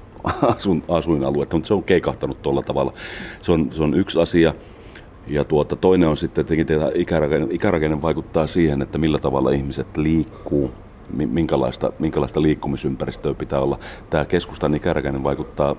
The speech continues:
vaikuttaa tähän, niinku, siihen suuntaan, että täällä liikutaan paljon sitten jalan ja pyörällä. Ja, ja pitäisi pystyä tekemään esteetöntä ympäristöä.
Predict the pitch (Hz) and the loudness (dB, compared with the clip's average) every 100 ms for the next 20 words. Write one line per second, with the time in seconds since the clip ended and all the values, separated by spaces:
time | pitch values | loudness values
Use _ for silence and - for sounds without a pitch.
0 | 60 73 76 - 80 78 65 - 95 90 | -2 -4 -4 -2 0 0 -8 -2 0 2
1 | 80 69 - - 101 76 65 - 60 55 | 2 0 -6 2 4 4 0 -4 -8 -6
2 | 62 64 62 71 - - - - - 73 | -6 -6 -6 -8 -8 -18 -18 -14 -2 0
3 | 64 62 67 76 73 87 80 69 - - | 0 -4 -4 -4 0 2 2 0 -4 -10
4 | 76 67 - 73 73 69 67 - 73 67 | -8 -8 -6 -2 0 0 -4 0 2 4
5 | 50 53 - - - - - - - 67 | 0 -6 -12 -18 -20 -20 -20 -20 -4 -2
6 | 60 - - 76 - - 69 - 73 73 | -2 -2 -2 -2 -2 -8 -10 -6 -4 -4
7 | 80 76 85 95 90 - 57 55 55 52 | -2 0 0 0 -2 -2 -2 -2 -6 -8
8 | 50 53 - - - 57 | -10 -10 -12 -14 -12 -12